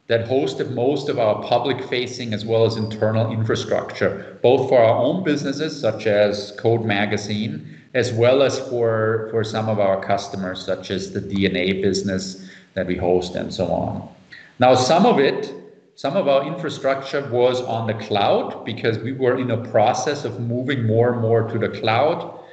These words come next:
Uh, but some of our beefier systems had not been moved yet, and so they were all affected. The cloud machines were not affected as such,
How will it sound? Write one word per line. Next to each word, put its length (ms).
Uh, 420
but 160
some 220
of 140
our 280
beefier 400
systems 460
had 160
not 240
been 160
moved 340
yet, 280
and 160
so 160
they 160
were 120
all 280
affected. 360
The 80
cloud 400
machines 460
were 140
not 280
affected 540
as 140
such, 340